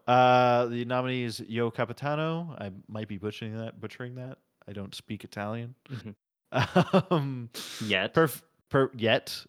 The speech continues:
Speaker 1: Perfect Days from Japan,
Speaker 2: Perfect Days.
Speaker 1: Society of the Snow from
Speaker 2: I don't know.
Speaker 1: I'm so excited to see Perfect Days. I see it on
Speaker 2: I know.
Speaker 1: Saturday. I'm, I'm, I'm beyond excited. I love, uh, Paris, Texas by Wim Wenders. I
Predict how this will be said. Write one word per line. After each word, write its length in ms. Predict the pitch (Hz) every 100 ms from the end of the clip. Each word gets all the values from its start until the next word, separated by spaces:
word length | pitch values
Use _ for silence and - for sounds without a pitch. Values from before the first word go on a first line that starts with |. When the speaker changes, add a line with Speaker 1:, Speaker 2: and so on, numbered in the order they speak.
| -
Speaker 1:
Perfect 340 | 135 139 151
Days 840 | 143 135 143 143 156 156 - - -
from 160 | - 107
Japan, 300 | 117 - 120
Speaker 2:
Perfect 260 | 113 110
Days. 140 | 101 101
Speaker 1:
Society 220 | 110 113
of 60 | 107
the 80 |
Snow 480 | 107 113 110 127 139 _ _ _ _ _ _ _
from 360 | - 101 98 - -
Speaker 2:
I 100 | 107
don't 100 | 92
know. 140 | 87 - _ _ -
Speaker 1:
I'm 220 | 147 190
so 220 | - 175
excited 420 | 139 131 110 98
to 60 | 92
see 140 | -
Perfect 340 | 101 98 - -
Days. 200 | - -
I 60 | 120
see 160 | 120 139
it 40 |
on 60 | 127
Speaker 2:
I 40 |
know. 40 |
Speaker 1:
Saturday. 500 | 95 98 90 - - 107 _ 110
I'm, 260 | 117 120 -
I'm, 480 | 117 120 117 113 -
I'm 460 | 110 110 117 110 101
beyond 640 | 113 104 104 110 107 104
excited. 580 | 98 - 101 92 95 92 - _ _
I 160 | - 113
love, 680 | 107 117 123 113 - - - _ _ _ -
uh, 320 | 113 110 104 101
Paris, 300 | 127 117 110
Texas 460 | 127 120 135 127
by 160 | - 117
Wim 180 | 117 113
Wenders. 380 | 117 123 127
I 120 | 104